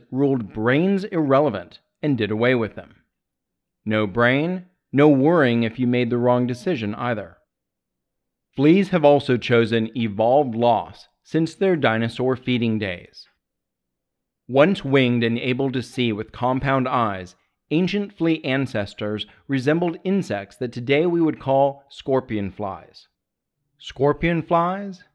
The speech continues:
Yes, there is such a thing. But no, they are neither harbingers of the apocalypse, nor are they even harmful to us. In dinosaur times, though,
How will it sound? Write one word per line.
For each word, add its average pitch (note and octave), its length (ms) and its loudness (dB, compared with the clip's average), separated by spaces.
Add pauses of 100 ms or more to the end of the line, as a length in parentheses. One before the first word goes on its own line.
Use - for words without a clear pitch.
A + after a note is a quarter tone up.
(240)
Yes, A2+ 440 -4
there D3 280 -4
is E3 240 2
such - 240 -8
a F#2+ 60 -12
thing. G#2 360 -16 (540)
But D#3 240 0
no, D3+ 440 4
they C#3+ 200 -2
are C#3 100 2
neither C3 460 2
harbingers D#3 680 -2
of D3+ 140 -10
the C3+ 80 0
apocalypse, B2+ 760 -4 (140)
nor C3+ 300 0
are D#3 60 0
they C#3 100 0
even C#3+ 300 -6
harmful C3 480 -8
to F#2+ 160 -10
us. - 340 -18 (920)
In D3+ 200 2
dinosaur C#3+ 560 0
times, G#2+ 400 -4
though, G#2+ 340 0